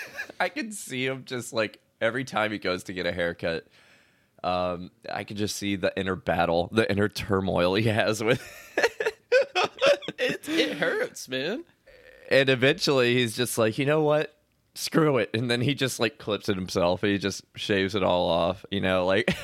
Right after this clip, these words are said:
Speaker 1: <laughs> and he'll go, like, a buzz cut around.
Speaker 2: Yeah.
Speaker 1: And then he'll let it grow out for another, like, three months, and then <laughs> he'll have to come to that crossroads again. <laughs>
Speaker 2: Yep.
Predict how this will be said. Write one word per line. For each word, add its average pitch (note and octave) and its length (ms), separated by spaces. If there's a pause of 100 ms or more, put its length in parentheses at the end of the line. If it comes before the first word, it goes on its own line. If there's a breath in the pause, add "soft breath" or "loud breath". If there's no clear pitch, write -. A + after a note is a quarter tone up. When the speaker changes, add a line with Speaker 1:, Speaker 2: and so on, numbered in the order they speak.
Speaker 1:
<laughs> - 180
and - 540
he'll A3+ 140
go, C#3 300
like, B2+ 200
a C#3+ 60
buzz F2+ 380
cut G2+ 220
around. F2+ 420
Speaker 2:
Yeah. C#3+ 400
Speaker 1:
And F#3+ 180
then G3 200
he'll D#3+ 360
let C3 140
it C#3 100
grow B2+ 360
out G#2+ 240
for A2 160
another, G#2 320
like, G2 260 (100)
three F#2 300
months, F#2 380
and F2+ 160
then F#2 320
<laughs> A#2 120
he'll G#2+ 180
have G#2+ 240
to - 120
come - 260
to G2 80
that F2+ 160
crossroads - 640
again. A#2 260 (100)
<laughs> E3+ 120
Speaker 2:
Yep. A2+ 600